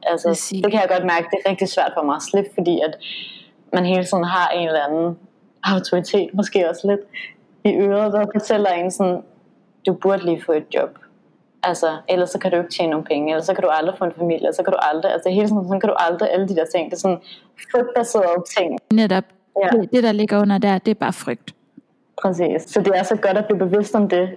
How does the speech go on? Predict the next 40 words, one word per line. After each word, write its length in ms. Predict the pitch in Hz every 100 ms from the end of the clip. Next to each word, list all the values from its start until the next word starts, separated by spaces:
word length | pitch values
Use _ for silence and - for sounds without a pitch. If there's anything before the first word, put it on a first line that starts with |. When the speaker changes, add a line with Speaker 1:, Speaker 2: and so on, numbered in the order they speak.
| -
Speaker 1:
fordi 220 | - 196 185
det 100 | 185
er 40 |
jo 80 | 180
der, 160 | 185 175
man 160 | 180
også 220 | 165 160 - -
har 160 | - 185
lettere 240 | 170 170 160
ved 60 |
at 100 | -
give 100 | 180
slip 240 | 170 185 180
på 80 | 180
det, 180 | 160 170 _
og 120 | 190
komme, 320 | 190 180 160 156 - - - - - _ 202
finde 140 | 196
ud 100 | 180
af, 100 | 175
hvorfor 400 | 175 175 185 190
vej 200 | 160 147
skal 160 | 160 180
jeg 60 | 170
så 120 | 185
tage, 360 | - - - 165
hvad 220 | - 180
der 60 | 170
er 40 |
godt 160 | 170 156
for 140 | -
mig, 380 | 165 139 151 160 -
hvordan, 420 | 170 175 170 170 -
ja, 180 | 165 165 -
spiller 300 | - 185 180
jeg 160 | 156 160
mit 120 | 165
spil 260 | - 170 -
rigtigt. 440 | 156 151 160 156 _ -
Speaker 2:
Præcis. 640 | 349 - 339 - - -